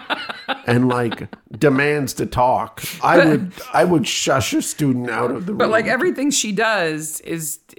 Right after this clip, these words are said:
Speaker 1: it seems to be, um, gonna hurt her chances of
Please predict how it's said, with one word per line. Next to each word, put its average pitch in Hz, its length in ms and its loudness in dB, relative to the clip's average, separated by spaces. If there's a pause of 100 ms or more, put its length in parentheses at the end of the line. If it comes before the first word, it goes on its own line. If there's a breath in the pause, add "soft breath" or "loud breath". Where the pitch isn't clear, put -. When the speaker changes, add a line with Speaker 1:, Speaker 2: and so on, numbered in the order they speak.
Speaker 1:
it - 240 -12
seems 214 340 -2
to 202 100 -6
be, 170 520 -6
um, 139 520 -6 (420)
gonna 160 420 -2 (280)
hurt 190 320 -2
her 185 100 -2
chances 165 600 -6
of 143 360 -8